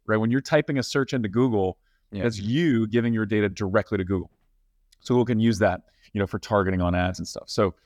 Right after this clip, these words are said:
Speaker 1: got the users, got the data, and then it's just such a powerful vehicle, right? Powerful tar-, for, for targeting. And, and it's a visual medium,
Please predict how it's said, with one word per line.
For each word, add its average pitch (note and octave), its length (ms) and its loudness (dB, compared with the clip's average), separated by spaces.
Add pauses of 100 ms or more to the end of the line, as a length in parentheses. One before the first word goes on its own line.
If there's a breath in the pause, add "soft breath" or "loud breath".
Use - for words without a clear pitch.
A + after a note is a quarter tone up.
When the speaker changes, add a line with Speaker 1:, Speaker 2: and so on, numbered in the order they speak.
(140)
Speaker 1:
got C3 140 4
the C3 80 0
users, A#2+ 280 2
got A2 180 4
the A2+ 60 -2
data, G2+ 480 2
and A#2+ 180 0
then C3+ 240 2 (240 soft breath)
it's - 120 -10
just A3 120 0
such F4 160 -4
a - 140 -4
powerful D#3+ 680 -2
vehicle, A#2 500 0
right? D#2+ 220 0
Powerful D3+ 440 2
tar-, - 340 -2
for, A#2+ 140 -6 (200)
for A#2+ 120 -6
targeting. F#2+ 500 2 (500 soft breath)
And, B2+ 300 0
and C3 140 -2
it's A#2+ 120 -4
a G#2+ 80 0
visual C#3 460 0
medium, C3+ 600 2